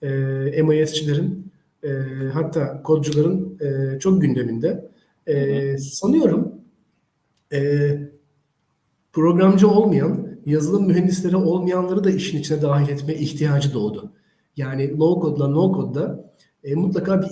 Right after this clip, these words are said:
Speaker 1: ihtiyaçtan kaynaklanmış olması gerekiyor.
Speaker 2: Evet.
Speaker 1: E,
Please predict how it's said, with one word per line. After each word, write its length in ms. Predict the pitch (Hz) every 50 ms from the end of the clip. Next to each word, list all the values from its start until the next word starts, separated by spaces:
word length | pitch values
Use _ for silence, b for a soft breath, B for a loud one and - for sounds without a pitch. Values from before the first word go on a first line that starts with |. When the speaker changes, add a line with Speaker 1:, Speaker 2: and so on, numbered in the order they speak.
| 165
Speaker 1:
ihtiyaçtan 760 | - - - 175 170 165 165 - - 185 - - - - - - - _
kaynaklanmış 600 | - 139 131 123 123 123 123 127 123 117 117 120 139
olması 360 | 123 113 113 113 113 113 113
gerekiyor. 540 | 113 117 113 107 110 - 147 170 240 - - - -
Speaker 2:
Evet. 240 | 151 143 127 - - - -
Speaker 1:
E, 80 | 147